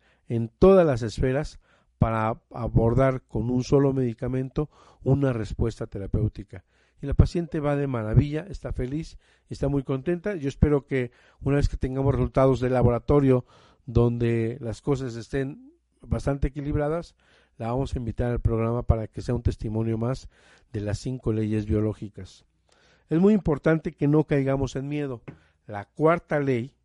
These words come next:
ya les comentaba, que habla de que los microorganismos son apatógenos, no son responsables de la enfermedad. Una gripe tiene que ver con un conflicto de miedo indefinido,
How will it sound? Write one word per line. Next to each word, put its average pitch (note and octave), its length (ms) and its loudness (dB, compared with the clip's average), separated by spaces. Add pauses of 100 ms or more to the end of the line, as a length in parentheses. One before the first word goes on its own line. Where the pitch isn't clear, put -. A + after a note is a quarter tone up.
(920)
ya A#2 120 -6
les A#2 140 -8
comentaba, A#2 640 -2 (560)
que A#2+ 160 -2
habla B2+ 440 0 (100)
de G#2+ 120 -8
que A2+ 140 -8
los A2 260 0
microorganismos A2+ 1200 -2 (420)
son F3+ 420 2
apatógenos, A#2+ 920 -4 (760)
no E3 240 8
son F#3 300 6
responsables A2 560 -2
de G2+ 100 -6
la G2 60 -6
enfermedad. E2+ 520 -12 (920)
Una G3 220 8
gripe F3+ 340 4
tiene D3 280 -2
que C#3+ 100 0
ver C#3+ 160 2
con C3 180 -2
un C#3 120 -4
conflicto C3 720 -2 (440)
de G#2+ 140 0
miedo C3+ 400 0
indefinido, G#2 680 -6